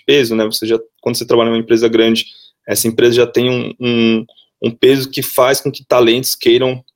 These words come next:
estar nessa empresa junto com você. Então, a dificuldade foi vender o sonho. Como você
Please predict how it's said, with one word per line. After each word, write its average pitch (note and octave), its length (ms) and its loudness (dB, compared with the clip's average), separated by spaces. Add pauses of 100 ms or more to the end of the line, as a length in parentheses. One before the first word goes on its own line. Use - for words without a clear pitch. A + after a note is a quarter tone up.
estar A2+ 320 -2
nessa A2+ 240 -2
empresa A2+ 380 0
junto A2+ 200 -8
com - 120 -10
você. G#2+ 400 0 (540)
Então, D3+ 180 2
a F3 40 0
dificuldade E3+ 560 -2
foi F3+ 400 -2 (380)
vender D#3+ 300 2
o G3 60 -2
sonho. A2 500 0 (220)
Como D3+ 260 -4
você D#3 680 0